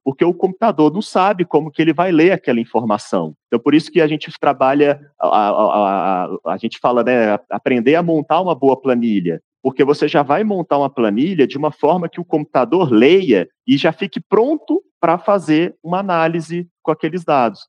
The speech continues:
Você vai precisar separar termos, separar texto de número, né? Você já tá,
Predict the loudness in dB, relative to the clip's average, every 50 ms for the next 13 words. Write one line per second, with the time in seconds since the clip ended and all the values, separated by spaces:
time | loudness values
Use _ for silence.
0 | _ _ -8 -4 -2 0 0 0 -2 -4 -6 -8 -2 0 2 2 2 2 0 _
1 | _ -4 -2 -2 0 0 0 0 2 2 2 2 2 2 0 0 -2 0 0 2
2 | 2 4 2 2 2 0 -4 -6 -4 -4 -4 -4 -2 -2 0 0 0 0 0 0
3 | 0 0 -2 -4 -8 -16 -12 -8 -6 -2 -2 -2 0 -2 -2 -2 -2 -2 -2 -2
4 | -2 -2 -2 -4 -4 -6 -4 -2 -2 0 0 -2 -2 -4 -6 -4 -2 -2 -2 -2